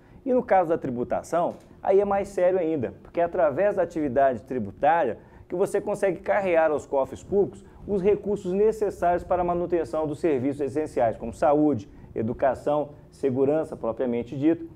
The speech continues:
E é lamentável que o governo do Estado de Minas Gerais, ao longo desses últimos doze anos, o que ele pôde fazer foi vulnerabilizar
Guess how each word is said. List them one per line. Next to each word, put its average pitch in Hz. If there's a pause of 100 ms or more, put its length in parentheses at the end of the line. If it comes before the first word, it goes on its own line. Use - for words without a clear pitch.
(300)
E 202
é 208
lamentável 185
que 135
o 151
governo 139
do 131
Estado 123
de 110
Minas 117
Gerais, 120 (280)
ao 135
longo 151
desses 131
últimos 131
doze 120
anos, 151 (280)
o -
que -
ele 208
pôde 202
fazer 170
foi 190
vulnerabilizar 143